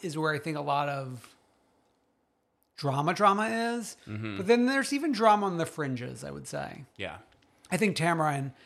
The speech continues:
Speaker 1: Shannon is drama. I think Heather and Taylor is drama.
Speaker 2: Yes.
Speaker 1: Uh, yeah.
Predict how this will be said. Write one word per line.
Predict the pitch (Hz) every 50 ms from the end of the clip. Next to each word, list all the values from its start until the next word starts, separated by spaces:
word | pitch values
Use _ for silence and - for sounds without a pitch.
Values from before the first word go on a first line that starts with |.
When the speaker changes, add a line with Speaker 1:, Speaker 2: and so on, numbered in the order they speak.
| - _ -
Speaker 1:
Shannon | - - - 175 151 147 151 156 160 170 175 175 185
is | 185 175 160 143 -
drama. | 185 175 175 175 175 175 170 175 175 165 - - - - - - _ _ -
I | 151 143
think | 131 - - 165 156 147 147 143 139 131 - - - _ _ _ _ _ -
Heather | - - 156 151 139 156 156 151 147 147 143 147 139 127 - _ _ _ _ _ _ _ _ _ _ _ -
and | 160 147 143 139 139 139 135 135 131 131 131 131 127 - _ -
Taylor | - 143 143 139 147 151 160 165 170 185
is | 190 180 156 -
drama. | - 180 175 175 175 175 180 180 180 180 180 180 101
Speaker 2:
Yes. | 98 92 95 98 - - - - - - - - _ _ _ _ _ _ _ _ _ _ _ _ -
Speaker 1:
Uh, | 165 165 175 180 180 180 185 190 - - -
yeah. | 220 240 262 196 127